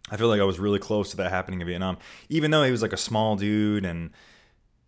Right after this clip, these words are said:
I didn't feel like I was being attacked. Like, I think they just got the wrong impression from me, but, um,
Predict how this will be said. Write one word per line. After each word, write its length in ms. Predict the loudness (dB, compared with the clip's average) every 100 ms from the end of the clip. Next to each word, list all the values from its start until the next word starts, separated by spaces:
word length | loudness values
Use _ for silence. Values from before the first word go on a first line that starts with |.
| _ _ -2
I 120 | 2
didn't 160 | 2 2
feel 80 | 4
like 100 | 4
I 40 |
was 100 | 4
being 200 | 0 -4
attacked. 720 | -6 -4 2 2 2 -4 -8
Like, 180 | -4 -2
I 80 | -2
think 460 | -2 -4 -4 -6
they 140 | -4 -4
just 200 | -4 -4
got 160 | -4
the 100 | -2
wrong 340 | -4 -2 -2 -6
impression 500 | -8 -6 -6 -6 -6
from 200 | -6 -4
me, 220 | -6 -8
but, 340 | -6 -6 -4
um, 360 | -6 -8 -10